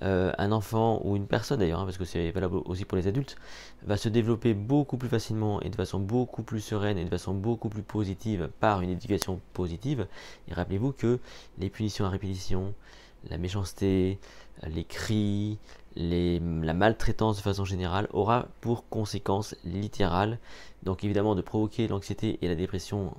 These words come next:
plus tard, à l'âge adulte, et surtout donc des conséquences biologiques sur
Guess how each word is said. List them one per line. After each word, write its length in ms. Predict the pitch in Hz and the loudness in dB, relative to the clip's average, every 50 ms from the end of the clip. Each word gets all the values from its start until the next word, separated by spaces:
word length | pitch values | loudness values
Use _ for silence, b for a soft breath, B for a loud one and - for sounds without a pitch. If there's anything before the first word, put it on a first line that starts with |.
| - - - - - - | -12 -18 -20 -20 -14 -10
plus 120 | - 92 | -4 0
tard, 320 | - 127 170 170 143 - - - - | 2 4 4 2 0 -4 -8 -8 -6
à 40 | |
l'âge 180 | 87 87 82 90 | -4 -4 -2 -2
adulte, 340 | 90 117 156 175 - - - B B B B B B B - | 0 0 0 -2 -2 -6 -12 B B B B B B B -8
et 80 | 87 | -6
surtout 240 | - 95 98 127 156 | -4 -2 0 2 4
donc 160 | 131 120 113 | 4 4 2
des 100 | 101 101 | 2 0
conséquences 480 | - 92 90 - - - 113 113 - - - | 0 0 -2 -2 0 0 0 0 0 -2 -6
biologiques 580 | 85 85 90 110 123 110 98 101 131 - - - | -6 -2 2 4 4 4 4 2 0 -4 -6 -8
sur 380 | - - - - 127 127 - | -8 -8 -6 -4 -6 -6 -6